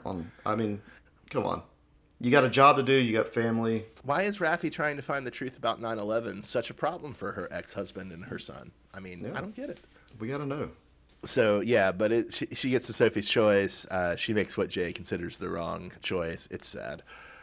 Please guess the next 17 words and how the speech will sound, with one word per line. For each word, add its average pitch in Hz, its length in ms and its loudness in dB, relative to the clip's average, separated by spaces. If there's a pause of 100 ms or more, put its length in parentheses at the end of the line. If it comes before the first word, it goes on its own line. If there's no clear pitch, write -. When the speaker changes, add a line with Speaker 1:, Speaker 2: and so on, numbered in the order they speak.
(240)
Speaker 2:
What 370 160 -2
did 427 140 -4
you 311 100 6
think 208 300 0
of 143 100 2
our 117 140 6
new 110 180 2
character 90 420 -4
here, 85 460 -6 (160)
our 87 160 -4
Captain 87 580 -8
Vadic? 69 420 -10 (1200)
Speaker 1:
Well, 147 400 2 (540)
I 160 100 6
like 190 300 6
the - 60 -6
character. - 580 0